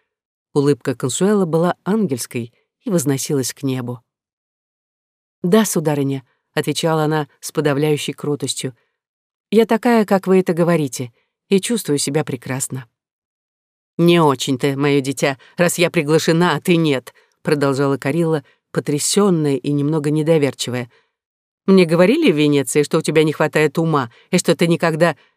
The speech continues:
не сумеешь устроить свои дела. Это единственная верная вещь, которую Анзалета сказала мне про тебя.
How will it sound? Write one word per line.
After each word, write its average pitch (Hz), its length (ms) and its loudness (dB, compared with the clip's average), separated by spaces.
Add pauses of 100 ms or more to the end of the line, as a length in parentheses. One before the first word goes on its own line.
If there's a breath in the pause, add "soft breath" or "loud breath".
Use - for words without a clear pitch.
не 190 100 4
сумеешь 180 420 6
устроить 165 400 0
свои 156 200 0
дела. 143 360 -2 (640)
Это 254 160 0
единственная 214 640 6
верная 208 380 6
вещь, 214 340 4 (300)
которую 147 340 0
Анзалета 151 420 2
сказала 143 380 -2
мне 135 160 0
про 131 140 -10
тебя. 127 300 -6